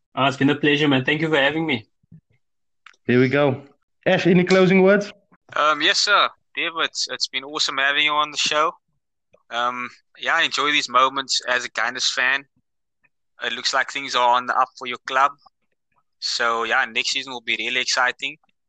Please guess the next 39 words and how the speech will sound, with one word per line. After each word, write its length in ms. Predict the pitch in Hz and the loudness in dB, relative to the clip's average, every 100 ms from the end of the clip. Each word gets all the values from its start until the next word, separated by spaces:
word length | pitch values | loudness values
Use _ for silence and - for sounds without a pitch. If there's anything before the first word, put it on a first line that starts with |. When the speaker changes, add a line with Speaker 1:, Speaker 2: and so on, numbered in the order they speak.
| _ 135 | _ -2
Speaker 3:
I 140 | 151 | -2
think 240 | - 175 | -2 -6
I, 220 | 123 147 - | 0 0 2
I'm 160 | 151 147 | 0 -2
looking 240 | 156 170 | -6 -10
forward 300 | - 160 160 | -10 -10 -10
to 60 | 147 | -6
the 140 | 135 - | -8 -4
day 200 | 113 131 | -4 -2
that 140 | 123 - | -4 -4
we 60 | 123 | -4
see 480 | - 127 123 120 - - _ _ _ _ _ - | -4 -4 -4 -6 -8 -20 _ _ _ _ _ -4
the 280 | 113 117 - | 0 0 -2
traditional 640 | 127 110 123 - 135 131 120 | -6 -4 -2 -2 -4 -6 -4
top 140 | 131 123 - | -4 -4 -6
four 180 | 123 120 | -12 -12
in 60 | |
the 100 | 117 - | -12 -8
Premier 320 | 123 120 117 | -8 -8 -8
League, 200 | 117 123 _ _ _ _ - | -10 -10 _ _ _ _ -6
um, 200 | 113 110 107 | -4 -4 -2
back 240 | 117 123 127 | -4 -2 -4
in 80 | |
those, 400 | 120 120 - - - | -2 -2 -2 -4 -6
th-, 140 | 110 117 | -14 -6
their 160 | 113 110 | -2 0
rightful 320 | 113 - 127 | 0 -4 -8
spots. 480 | - 123 123 - - _ _ - - | -6 -2 -2 -2 -8 _ _ -16 -4
I 80 | 131 | -4
just 220 | 147 - | -2 -4
think 160 | 151 139 | -4 0
Speaker 2:
Here 80 | 117 | 2
we 80 | |
go. 60 | 120 | 2
Speaker 3:
it's, 320 | 123 120 110 - | 2 0 -2 -6
it's, 340 | - - - - | -12 -10 -8 -6
it 80 | 120 113 | -8 -6
makes 340 | 117 120 - | -6 -4 -4
things 460 | 131 127 113 - | -6 -10 -8 -10